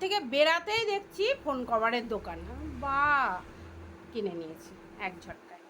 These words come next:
তো না ভেবেই গেছিলাম কিন্তু, ঠিক আছে? আর এটা এই যে, এই যে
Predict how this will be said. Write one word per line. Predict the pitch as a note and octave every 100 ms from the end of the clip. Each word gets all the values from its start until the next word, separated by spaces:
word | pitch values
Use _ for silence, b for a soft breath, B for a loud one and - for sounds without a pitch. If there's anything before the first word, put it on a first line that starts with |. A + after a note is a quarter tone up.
| - - -
তো | - G3
না | A#3 C4 C#4+
ভেবেই | D4+ D#4+ F4+
গেছিলাম | G#3+ F#3 - E3+ E3+ -
কিন্তু, | E3+ - - -
ঠিক | D4+
আছে? | E4+ C#4 - G3 - - - -
আর | D#3+
এটা | F3 F3 A3+ G#4 G4 E4+ F3+
এই |
যে, | E3+ - - - - - - - - - - - - -
এই |
যে | G3+